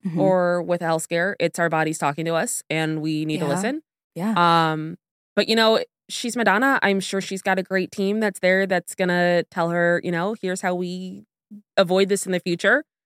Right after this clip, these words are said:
Speaker 2: Um, and if it means, like, having to scale back, I mean, eighty-four tours is a lot for anybody.
Speaker 1: Yes.
Speaker 2: Certainly somebody in their sixties. Like,
Speaker 1: Yeah.
Speaker 2: I'm not in my sixties, but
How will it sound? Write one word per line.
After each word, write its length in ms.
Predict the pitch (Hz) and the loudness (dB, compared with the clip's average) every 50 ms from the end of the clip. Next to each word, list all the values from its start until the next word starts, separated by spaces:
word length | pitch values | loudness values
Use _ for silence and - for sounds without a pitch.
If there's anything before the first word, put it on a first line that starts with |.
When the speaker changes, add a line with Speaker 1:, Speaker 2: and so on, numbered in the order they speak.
| _ _ _ _ _ _ _ - | _ _ _ _ _ _ _ 0
Speaker 2:
Um, 640 | 180 185 185 185 180 180 175 175 180 175 175 180 - _ _ - | 2 4 4 4 4 2 0 0 -2 -4 -6 -8 -12 _ _ -2
and 760 | 180 180 180 180 185 185 185 185 185 180 180 180 185 - - - _ _ _ _ _ _ _ | 0 2 4 4 4 4 2 2 0 0 -2 -4 -6 -10 -14 -20 _ _ _ _ _ _ _
if 220 | - 180 185 - - | 2 2 2 4 2
it 140 | 196 185 - | 0 2 2
means, 320 | 196 196 196 196 196 190 - | 2 4 4 4 2 2 2
like, 160 | 185 185 175 | 0 0 2
having 320 | - 175 175 165 180 180 | 2 2 2 2 0 0
to 240 | - 196 180 175 170 | 2 2 4 4 2
scale 340 | - - - - 165 160 156 | 0 -2 0 2 2 2 4
back, 280 | 160 160 165 190 247 - - | 4 2 2 2 0 0 -2
I 60 | 202 | 0
mean, 160 | 185 170 165 - | 0 0 0 0
eighty-four 380 | 165 165 165 170 165 - 175 165 | 0 0 0 -2 0 0 -2 0
tours 320 | 156 165 156 160 160 151 - | 0 -2 -2 -2 -2 -4 -4
is 160 | - 151 147 139 | -4 -2 -2 0
a 60 | 151 | -2
lot 320 | 143 135 135 139 165 - - _ | -2 0 0 0 0 0 -2 _
for 260 | - - 170 151 - - - | -2 0 0 0 0 -2 -6
anybody. 720 | 139 135 139 151 170 196 202 254 285 311 349 359 381 415 - _ _ _ _ _ | -4 -2 0 2 2 4 4 4 4 4 4 2 2 0 -2 _ _ _ _ _
Speaker 1:
Yes. 360 | - 147 143 120 120 143 - | -10 -6 -6 -4 -6 -6 -8
Speaker 2:
Certainly 880 | - - - - 233 202 - - 214 202 196 196 196 202 202 196 190 - _ _ - | -8 -4 0 2 2 2 4 4 4 6 6 6 4 4 2 2 0 -2 _ _ -12
somebody 420 | - - - 196 196 208 196 196 | -2 0 2 2 4 2 2 2
in 80 | 190 185 | 2 2
their 120 | 180 170 | 2 2
sixties. 600 | 160 - - 180 - - - 277 302 339 339 - - | 0 0 -2 -4 -4 -4 -4 -2 -2 -2 -4 0 2
Like, 240 | 202 170 175 - - _ _ | 2 4 4 2 -2 _ _
Speaker 1:
Yeah. 320 | - 156 190 185 123 120 - - _ - | 0 2 2 2 2 -2 -6 -8 _ 0
Speaker 2:
I'm 120 | 202 226 | 2 4
not 160 | 254 247 233 | 4 4 4
in 80 | 233 226 | 4 4
my 100 | 208 202 | 2 2
sixties, 400 | 202 - 226 - - 208 190 185 | 2 0 -2 -2 0 -2 -2 0
but 320 | - 185 175 170 165 - | 2 4 4 4 4 2